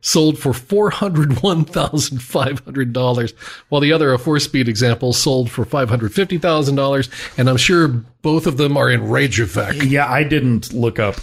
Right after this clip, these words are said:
Speaker 2: either one of those, but I'm guessing they were spectacular
Speaker 1: Oh, yeah.
Speaker 2: restorations. But something the article said, uh, is that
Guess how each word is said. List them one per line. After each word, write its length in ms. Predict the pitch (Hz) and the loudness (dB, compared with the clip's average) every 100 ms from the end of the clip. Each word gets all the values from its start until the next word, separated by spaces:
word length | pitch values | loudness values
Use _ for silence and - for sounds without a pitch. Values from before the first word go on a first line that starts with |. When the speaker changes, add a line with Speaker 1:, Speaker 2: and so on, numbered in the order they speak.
| - | -4
Speaker 2:
either 340 | 127 120 107 | 0 2 2
one 300 | 104 98 101 | 0 0 0
of 200 | 104 95 | -2 -4
those, 420 | 92 92 90 90 - | -2 0 0 -4 -6
but 180 | 101 | -6
I'm 400 | 95 95 101 101 | -4 -2 0 0
guessing 560 | 85 - 90 - 92 85 | -2 -4 -4 -4 -6 -6
they 220 | 76 90 | -4 -4
were 400 | 85 87 82 80 _ _ _ | -4 -6 -6 -10 _ _ _
spectacular 1160 | - - - 90 - - - 98 90 104 87 76 | -8 -6 -6 -6 -6 -8 -4 -4 -4 -6 -6 -6
Speaker 1:
Oh, 40 | 78 | -2
yeah. 80 | |
Speaker 2:
restorations. 720 | 87 80 87 82 82 78 80 - - - - - - | -2 -2 -4 -6 -8 -8 -10 -12 -18 -20 -20 -12 -2
But 360 | 98 98 - - _ | 0 0 -2 -8 _
something 500 | - - 208 208 170 | -6 -2 0 2 2
the 140 | 131 | 2
article 460 | 110 113 120 - 98 | 2 0 -2 -2 -4
said, 680 | - - 104 98 90 87 - - - | -2 -2 0 0 -2 -4 -8 -12 -8
uh, 540 | 107 92 90 90 87 - - _ _ _ _ _ - - _ | -4 -2 -2 -2 -4 -8 -10 _ _ _ _ _ -20 -20 _
is 280 | 120 107 104 | -2 0 0
that 280 | 98 - | -2 -4